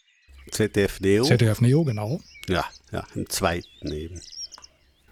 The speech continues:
Speaker 2: Und dazu ist es nötig, dass er sich ähnlich wie in einer Therapiesitzung einer Dame gegenüber sitzt, die von Heike Makatsch,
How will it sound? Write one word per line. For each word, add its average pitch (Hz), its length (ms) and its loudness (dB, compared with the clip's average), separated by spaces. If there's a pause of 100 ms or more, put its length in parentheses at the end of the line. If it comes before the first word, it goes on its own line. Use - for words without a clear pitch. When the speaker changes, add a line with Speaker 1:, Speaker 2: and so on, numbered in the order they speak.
Speaker 2:
Und 113 400 4
dazu 113 400 0
ist 139 180 0
es 123 220 2
nötig, 123 340 2
dass 113 180 -2
er 113 80 0
sich 107 320 -4
ähnlich 120 380 4
wie 120 140 0
in 110 100 -2
einer 107 560 0 (160)
Therapiesitzung 143 1500 2 (160)
einer 110 400 2
Dame 117 360 2
gegenüber 127 500 2
sitzt, 110 680 -6
die 107 340 2
von 104 300 -2
Heike 107 220 2
Makatsch, 120 500 -2